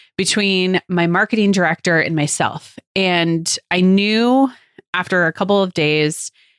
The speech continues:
as I was writing things down, that things were just not working,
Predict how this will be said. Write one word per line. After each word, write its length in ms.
as 200
I 60
was 120
writing 400
things 300
down, 480
that 600
things 360
were 260
just 580
not 720
working, 580